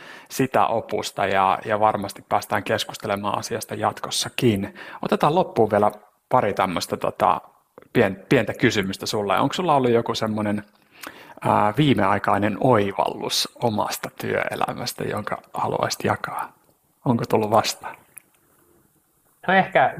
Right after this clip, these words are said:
Speaker 2: jos haluaa tämmöisen niin kuin linkittää tähän teemaankin,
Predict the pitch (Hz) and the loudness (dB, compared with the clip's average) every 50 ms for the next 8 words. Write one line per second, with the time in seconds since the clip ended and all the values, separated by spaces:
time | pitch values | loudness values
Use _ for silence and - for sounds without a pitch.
0 | 139 160 151 151 151 - - - - - 127 117 104 104 104 104 101 101 98 - | 2 4 4 2 2 -2 -14 -14 -4 2 4 4 4 4 4 4 4 4 4 4
1 | 107 104 98 98 101 98 - 104 101 101 101 98 104 104 104 113 101 101 101 95 | 2 0 0 -2 -6 -6 -6 -6 -6 -4 -4 -6 -6 -4 -2 -2 0 0 -2 -4
2 | - - - - _ _ _ _ _ _ _ - - 101 120 120 117 117 101 - | -8 -16 -20 -20 _ _ _ _ _ _ _ -6 -2 0 2 2 0 -2 -4 -6
3 | - - 95 95 - - - 104 98 101 98 95 90 - - 113 110 104 98 90 | -2 -2 -2 -2 -2 0 0 0 0 0 -4 -6 -6 -2 0 2 2 2 2 0
4 | 85 82 82 80 78 - - 82 80 80 76 73 73 _ | -2 -4 -6 -6 -8 -6 -4 -4 -4 -4 -4 -6 -10 _